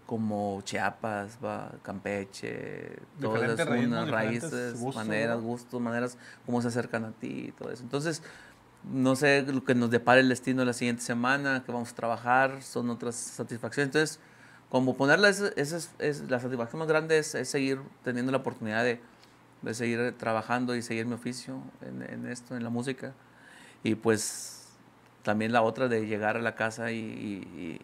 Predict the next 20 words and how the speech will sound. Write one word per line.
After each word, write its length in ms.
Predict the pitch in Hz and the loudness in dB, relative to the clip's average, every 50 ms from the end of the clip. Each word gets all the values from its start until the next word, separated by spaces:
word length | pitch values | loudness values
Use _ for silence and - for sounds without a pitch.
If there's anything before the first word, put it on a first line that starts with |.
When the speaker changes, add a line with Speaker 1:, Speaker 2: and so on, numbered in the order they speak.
| - | -12
Speaker 1:
y, 60 | - 101 | -8 -8
y 60 | 101 | -6
ver 220 | 101 104 107 107 110 110 110 117 135 139 - - - - - - - - - - | -6 -4 -6 -6 -8 -10 -12 -14 -16 -18 -20 -20 -20 -20 -20 -20 -20 -20 -16 -8
que 100 | - 117 | -4 -4
todo 220 | 110 - 117 117 117 | -2 2 2 2 2
está 160 | 117 - 123 | 2 0 -4
bien. 220 | 120 117 117 120 120 - - - - - - - - - - - - | -4 -4 -4 -8 -8 -12 -20 -20 -20 -20 -20 -20 -20 -20 -20 -18 -16
Speaker 2:
La 80 | 160 139 | -14 -14
satisfacción 680 | - 139 120 - 131 117 - 127 - - - 131 135 | -12 -12 -12 -12 -12 -10 -10 -12 -14 -12 -14 -14 -14
de 100 | 131 131 | -10 -6
Speaker 1:
La 100 | 131 117 | -4 -4
satisfacción 560 | 117 117 123 110 113 110 110 120 117 113 113 127 | -4 -2 -2 -2 -2 -2 -2 -2 -4 -4 -4 -4
que 80 | 120 | -4
todo 160 | 120 123 117 | -2 0 0
está 160 | 117 117 120 120 | 0 0 -2 -2
bien, 280 | 117 113 113 117 127 | -2 -2 -4 -6 -8
sí, 420 | 120 - 120 117 117 123 139 151 139 | -10 -8 -6 -6 -6 -6 -6 -8 -8
en 80 | 123 117 | -8 -4
cuestión 480 | 127 117 117 - - 120 117 120 120 | -4 -4 -4 -2 -4 -4 -4 -2 0
de 400 | 123 123 123 120 117 113 110 107 | 0 2 2 2 0 -2 -4 -8